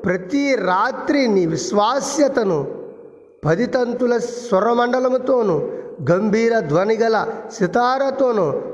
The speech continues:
ప్రచురించుట మంచిది." ఉదయమున లేవాలి, ఉదయాన్నే లేచి ఆయన మనం స్తుతించాలి.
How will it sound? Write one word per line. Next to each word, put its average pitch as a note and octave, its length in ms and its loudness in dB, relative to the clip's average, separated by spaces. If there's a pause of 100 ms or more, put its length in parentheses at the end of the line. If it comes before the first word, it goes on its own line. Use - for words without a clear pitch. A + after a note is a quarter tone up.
ప్రచురించుట G3+ 840 0
మంచిది." D#3 680 -2 (1700)
ఉదయమున D4+ 500 2
లేవాలి, A#3+ 460 0 (760)
ఉదయాన్నే A3+ 580 2
లేచి E3+ 680 0 (500)
ఆయన D#3+ 300 0
మనం D3 260 0
స్తుతించాలి. D#3 720 -10